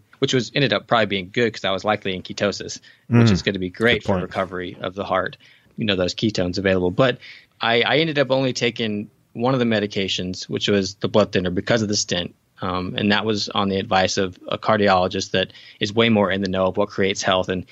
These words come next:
Speaker 1: it's more like you and I, you know, we have these ideas about what creates health. And I'm only gonna do that, though, for a little while, not near as long as, as they said. But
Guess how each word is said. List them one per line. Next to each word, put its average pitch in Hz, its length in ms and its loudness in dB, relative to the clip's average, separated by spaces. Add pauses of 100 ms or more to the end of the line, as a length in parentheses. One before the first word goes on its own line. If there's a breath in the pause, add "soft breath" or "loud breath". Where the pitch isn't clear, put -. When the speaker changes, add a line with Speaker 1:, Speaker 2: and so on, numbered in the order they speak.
(200 loud breath)
Speaker 1:
it's - 140 -2
more 110 140 4
like 98 180 4 (160)
you 120 160 2
and 104 100 2
I, 98 160 2
you 95 100 -2
know, 92 100 -4
we 95 100 0
have 101 220 -2
these 101 160 -2
ideas 95 340 -2
about 95 220 -2
what 101 160 -6
creates - 240 -4
health. 90 280 0 (300 loud breath)
And 104 180 0
I'm 113 140 0
only 120 160 2
gonna 104 160 -2
do 104 200 -2
that, 101 220 0
though, 101 160 0
for 101 160 -2
a 98 60 2
little 95 220 2
while, 87 420 2
not 104 240 0
near 101 180 4
as 92 120 0
long 92 260 0
as, 90 220 -4 (100)
as 95 320 -2
they 95 200 0
said. 90 420 0 (280 soft breath)
But 120 300 4